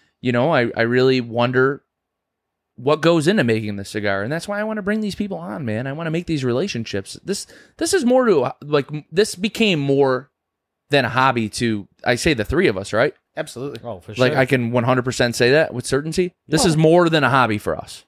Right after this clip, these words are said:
Speaker 2: Well, you got guys that we have relationships with that are across the country. We got, you know,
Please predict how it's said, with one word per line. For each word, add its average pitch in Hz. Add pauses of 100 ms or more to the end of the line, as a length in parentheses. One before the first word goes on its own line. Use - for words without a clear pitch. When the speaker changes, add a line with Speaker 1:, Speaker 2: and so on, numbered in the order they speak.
Speaker 2:
Well, 247
you 254
got 220
guys 190
that 151
we 165
have 156
relationships 147
with 131
that 139
are 131
across 131
the -
country. 113
We 120
got, 131
you 135
know, 123